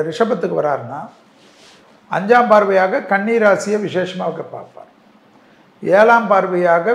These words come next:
விருச்சகத்தை சமசப்தமாக பார்ப்பார், ஒன்பதாம் பார்வையாக விசேஷ பார்வையாக மகரத்தை பார்ப்பார். So இந்த பார்க்கப்படக்கூடிய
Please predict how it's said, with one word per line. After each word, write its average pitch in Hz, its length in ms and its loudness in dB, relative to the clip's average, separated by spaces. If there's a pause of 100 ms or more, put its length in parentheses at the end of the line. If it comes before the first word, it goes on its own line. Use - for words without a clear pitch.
விருச்சகத்தை 202 520 0 (140)
சமசப்தமாக 190 760 -4 (100)
பார்ப்பார், - 340 -14 (1120)
ஒன்பதாம் 233 420 2
பார்வையாக 180 580 2
விசேஷ 220 480 2
பார்வையாக 180 480 2 (100)
மகரத்தை 190 360 -2 (100)
பார்ப்பார். - 340 -18 (840)
So 233 60 -4 (120)
இந்த 196 120 0 (200)
பார்க்கப்படக்கூடிய 233 880 2